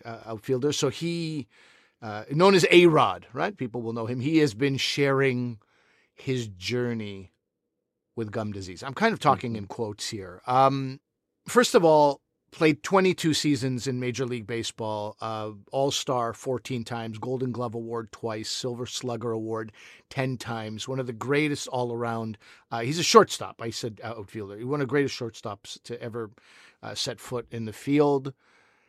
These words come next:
Speaker 1: And now he's talking about gum disease. So it feels like, "Oh, this must be serious." But it's also like, I, I needed to find out if it is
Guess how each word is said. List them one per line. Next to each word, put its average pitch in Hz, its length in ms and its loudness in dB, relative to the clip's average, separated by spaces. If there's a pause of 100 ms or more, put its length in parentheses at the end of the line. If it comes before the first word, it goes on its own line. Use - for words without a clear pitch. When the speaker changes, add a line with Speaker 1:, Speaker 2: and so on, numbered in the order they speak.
(460)
Speaker 1:
And 107 580 -10
now 117 280 -6
he's 104 220 -10
talking 98 400 -12
about 95 340 -14
gum 92 180 -12
disease. 87 320 -20
So 156 80 -2
it 147 100 -4
feels 208 320 6
like, 160 320 4 (460)
"Oh, 143 100 2
this 131 220 -2
must 147 280 2
be 131 120 -6
serious." - 720 2 (320)
But 190 100 -4
it's 190 160 -2
also 208 420 0
like, 156 380 -4 (560)
I, - 180 2
I 196 160 8
needed 214 300 6
to 175 80 0
find 151 320 2
out 139 260 4
if 143 200 -2
it 131 180 0
is 135 460 2